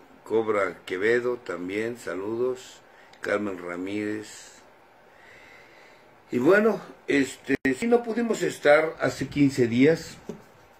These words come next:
Em, si no me equivoco, mm, estuvimos, eh, fuera de, estuvimos fuera de, de la ciudad. Si no me equivoco,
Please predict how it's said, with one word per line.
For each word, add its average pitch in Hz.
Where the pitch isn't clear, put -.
Em, 110
si 113
no 127
me 135
equivoco, 135
mm, 107
estuvimos, 110
eh, 101
fuera 117
de, 131
estuvimos 110
fuera 110
de, 92
de 101
la 98
ciudad. 139
Si -
no 117
me 127
equivoco, 123